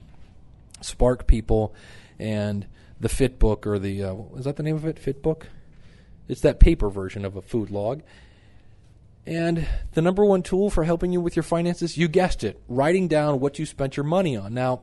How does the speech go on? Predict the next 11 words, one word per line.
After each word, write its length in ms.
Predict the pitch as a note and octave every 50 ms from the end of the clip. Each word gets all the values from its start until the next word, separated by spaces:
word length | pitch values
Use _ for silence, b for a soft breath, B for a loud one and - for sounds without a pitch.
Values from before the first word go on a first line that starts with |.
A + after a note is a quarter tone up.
| - - -
you 140 | D3 D#3 E3
can 160 | - D#3+ D#3+
use 260 | D#3+ F3 G#3 A#3 A3+
things 220 | - F3+ E3 D3+ -
like 180 | C3 A2 -
Quicken. 580 | - - - - C#3 D3+ - G3 F#3 G3 G#3 G3 - - _ - - - b b b b b b - - - - - - - - - - - - - - - - - - - - - -
I've 140 | A#2+ B2
used 200 | C3 C3 A#2+ -
Quicken 260 | - - A#2+ - B2+ A2+
for 140 | - -
years. 360 | G#2+ A#2+ C3+ C#3+ C3 A#2+ -